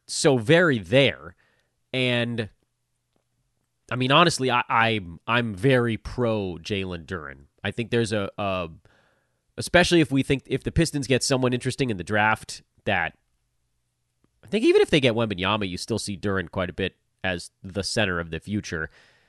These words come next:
I wouldn't spend a top one hundred pick on him if they end up with another front court guy in the draft. If they end up with another, with, like, maybe more of a small forward type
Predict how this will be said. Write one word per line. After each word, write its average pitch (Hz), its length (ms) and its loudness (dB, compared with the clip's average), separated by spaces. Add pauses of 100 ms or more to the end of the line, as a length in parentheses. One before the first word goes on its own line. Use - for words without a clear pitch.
(840)
I 170 100 8
wouldn't 190 300 8
spend 170 280 4
a 175 60 6
top - 480 2
one 139 160 2
hundred 139 380 2
pick 170 260 2
on 175 160 4
him 214 280 -2 (180)
if 143 180 0
they 135 220 4
end 147 280 2
up 143 140 2
with 147 100 2
another 135 300 4
front 131 320 0
court 151 260 2
guy 143 240 6
in 160 120 0
the 160 80 -2
draft. 156 420 4
If 123 60 -6
they 143 120 2
end 190 80 4
up 190 60 0
with 151 120 2
another, 135 380 2
with, 117 200 -2 (120)
like, 101 220 -2
maybe 123 220 0
more 117 200 0
of 98 80 -2
a 90 40 -4
small 110 440 0
forward 151 460 -2
type 180 320 2